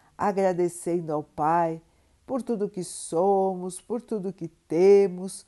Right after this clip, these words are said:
por todas as oportunidades que a vida nos traz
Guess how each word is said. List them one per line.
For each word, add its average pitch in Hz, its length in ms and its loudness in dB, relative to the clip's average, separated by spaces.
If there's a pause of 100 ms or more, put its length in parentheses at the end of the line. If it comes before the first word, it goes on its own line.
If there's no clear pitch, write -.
(440)
por 196 180 -6 (400)
todas 185 840 2
as 175 240 -6
oportunidades 165 1300 4
que 185 120 -2
a 156 100 4
vida 160 420 0
nos 151 260 -2
traz 180 580 4